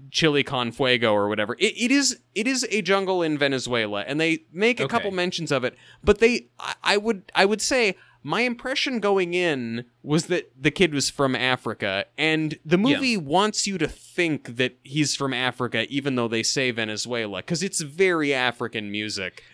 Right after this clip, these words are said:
Speaker 2: Interesting. So I, I didn't catch any of the Venezuelan thing, and I thought that they were just going for a really nondescript African,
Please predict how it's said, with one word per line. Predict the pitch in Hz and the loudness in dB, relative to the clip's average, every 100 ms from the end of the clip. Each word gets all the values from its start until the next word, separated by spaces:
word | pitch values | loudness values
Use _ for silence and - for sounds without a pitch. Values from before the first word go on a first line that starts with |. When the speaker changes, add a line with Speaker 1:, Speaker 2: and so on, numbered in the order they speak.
| - - | -20 -14
Speaker 2:
Interesting. | 202 208 156 123 | -12 -10 -12 -10
So | 151 135 | -10 -6
I, | 160 190 165 | -6 -4 -4
I | 190 | -4
didn't | 208 196 | -4 -4
catch | 175 - - | -4 -4 -2
any | 151 151 | 0 2
of | 127 | 0
the | 110 101 - | -4 -8 -10
Venezuelan | 131 127 113 101 135 151 113 | 0 0 0 0 0 2 0
thing, | 104 110 107 | 0 -2 -2
and | 110 123 | -2 -2
I | 131 | -2
thought | 135 156 143 | -2 -2 -2
that | 131 107 110 | -2 -2 0
they | 120 | 0
were | 120 113 | 0 -2
just | 127 - | -4 -2
going | 123 113 107 | -2 -2 -2
for | 113 107 107 | -2 0 0
a | |
really | 107 139 160 139 110 | 0 2 4 2 0
nondescript | 104 110 113 104 - - 117 104 - - _ _ _ _ _ _ - | -2 -2 -4 -6 -8 -6 -4 -4 -6 -18 _ _ _ _ _ _ 0
African, | 113 113 117 110 104 101 101 | 0 0 -2 -2 -2 -2 -4